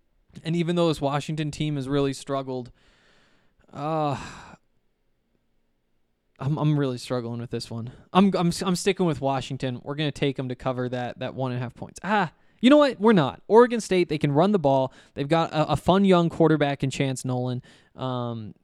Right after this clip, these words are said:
and they've got a defense that, that's made more plays than I think people expected. Uh, they might get pushed around a little bit, but I think that they're gonna be able to figure it out. Um, finally, Arizona State at U C L A. This is probably the biggest game. U C L A ranked.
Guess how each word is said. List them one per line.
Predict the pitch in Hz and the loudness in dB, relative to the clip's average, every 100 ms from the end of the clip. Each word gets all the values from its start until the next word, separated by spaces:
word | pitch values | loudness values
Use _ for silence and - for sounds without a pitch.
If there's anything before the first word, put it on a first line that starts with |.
| _ _ | _ _
and | 147 151 | -2 2
they've | 165 | 2
got | 156 175 | 2 4
a | 196 | 4
defense | 160 196 - 202 208 - | 4 0 0 0 -2 -4
that, | 196 - | -4 -2
that's | 185 147 | -4 -2
made | 151 175 | 0 2
more | 185 | 2
plays | 170 170 170 | 2 2 2
than | 151 | 0
I | |
think | 147 160 | -2 0
people | 156 139 139 | -2 0 -2
expected. | - - 120 - 104 - - - - | -2 -4 -6 -6 -12 -14 -20 -12 -4
Uh, | |
they | 131 | 0
might | 151 175 | 2 4
get | 185 - | 2 4
pushed | 190 185 202 | 2 4 4
around | 190 202 220 220 | 4 4 4 8
a | |
little | 214 214 208 | 10 10 8
bit, | 208 190 | 6 4
but | 185 | 4
I | 165 | 4
think | 165 170 | 4 2
that | 160 | 4
they're | 156 147 | 4 4
gonna | 143 | 4
be | 139 | 4
able | 127 127 | 2 2
to | |
figure | 120 123 113 | -2 -4 -4
it | 110 | -8
out. | 101 - _ - _ | -10 -14 _ -20 _
Um, | - 127 123 110 - _ - | -8 -6 -6 -8 -14 _ 2
finally, | 170 170 165 160 - | 4 6 4 0 -2
Arizona | 160 165 160 156 | 0 2 2 -2
State | - 165 147 | -2 -2 -2
at | |
U | 143 | -2
C | 143 156 | -2 0
L | 139 135 | 0 0
A. | 135 123 | -2 -2
This | 143 147 | -4 -6
is | |
probably | 135 160 147 | 0 2 2
the | 131 | -2
biggest | 139 143 - | -4 -4 -4
game. | 139 135 131 | -4 -2 0
U | 143 | 0
C | - 151 | 0 0
L | 143 | 2
A | 139 | 0
ranked. | 127 135 143 - | -2 -4 -6 -10